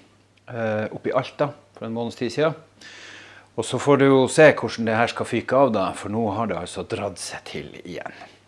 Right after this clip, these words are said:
Sist nå så fikk vi faktisk en melding fra ordføreren i Skjervøy som har besluttet at det siste kommunestyremøtet skal være digitalt. Så, og i Tromsø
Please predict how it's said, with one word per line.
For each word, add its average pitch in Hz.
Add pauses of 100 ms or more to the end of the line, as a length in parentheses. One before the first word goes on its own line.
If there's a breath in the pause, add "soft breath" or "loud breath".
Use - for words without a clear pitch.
(720 loud breath)
Sist -
nå 127
så 110
fikk 117
vi 98
faktisk 104
en 95
melding 98
fra 92
ordføreren 95
i 92
Skjervøy 117
som 92
har 82
besluttet 80
at -
det -
siste -
kommunestyremøtet 87
skal 78
være 80
digitalt. 110
Så, 101 (720 loud breath)
og 127
i -
Tromsø 123